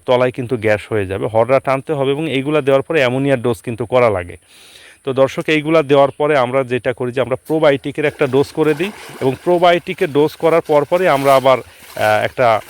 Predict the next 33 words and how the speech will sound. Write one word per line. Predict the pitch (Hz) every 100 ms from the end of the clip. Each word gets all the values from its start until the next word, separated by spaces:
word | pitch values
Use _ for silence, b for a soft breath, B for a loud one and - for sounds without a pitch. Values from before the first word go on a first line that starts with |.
| B B - 101
হচ্ছে | 117 -
গিয়ে | 110 120 107 101 - - -
অ্যামোনিয়ার | 120 147 165 160 131
ডোজ | 120 113
করে | - 101
দিই। | 95 95
তাহলে | 127 135 143
আল্লাহর | 123 123
রহমতে | 110 123 113
আর | 104
কোনো | 98 113
সমস্যা | 107 113 104 - 113
হয় | 110
না। | 165
এই | 139
জন্যই | 127 156 170
আসলে | 147 160
আমাদের | 131 131 143
পুকুরে | 131 131 143 127
পানিতে | 117 123 143
খুব | - 147
ভালো | 120 123
কালার | 120 113 107 104
থাকে। | 101 - 92 - B B B B B
আর | - 98 101 98 -
পোনার | 170 180
পুকুরে | 180 180 196 185
যেটা | 156 156 170
করি | 170 165
দর্শক, | 151 - 151
যে | 143
পোনা | - 156 175 175
মাছের | 170 147 -